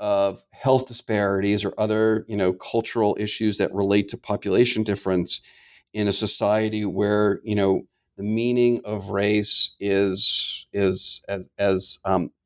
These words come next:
the anthropologist Ashley Montagu spoke about it back in the nineteen forties when he and Dobzhansky were having similar discussions to what we're doing now. Um, he said, "Race is a trigger word. You utter it, and it has different meanings to,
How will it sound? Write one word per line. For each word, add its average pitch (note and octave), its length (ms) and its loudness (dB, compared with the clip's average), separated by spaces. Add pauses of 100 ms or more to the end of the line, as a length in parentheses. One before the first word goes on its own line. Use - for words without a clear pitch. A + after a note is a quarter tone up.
(140)
the G2+ 260 0
anthropologist G#2 840 -2
Ashley G2+ 300 -2
Montagu G#2 460 0
spoke G#2 400 -4
about F#2+ 380 0
it F#2 140 -2
back F#2+ 180 -2
in G2+ 80 -2
the F#2 80 0
nineteen G2 340 0
forties C3+ 480 0
when F#2+ 120 -6
he G#2+ 240 2
and F#2 120 0
Dobzhansky G#2+ 640 -2 (460)
were A2 80 -6
having A2+ 320 4
similar A2 420 2
discussions G#2+ 560 -2
to - 80 -4
what G2 160 2
we're A2 200 0
doing G#2 300 -2
now. G#2+ 520 0 (580)
Um, G#2 360 0
he A#2+ 120 -6
said, A2+ 260 -4
"Race A2+ 280 2
is G#2 120 -4
a G2+ 80 0
trigger A#2+ 380 -2
word. G2+ 360 0
You G2 160 -2
utter G#2 280 2
it, G#2 160 0
and F#2+ 80 -2
it G2 120 -2
has G2 180 0
different - 320 -4
meanings G2 420 2 (120)
to, F2+ 340 0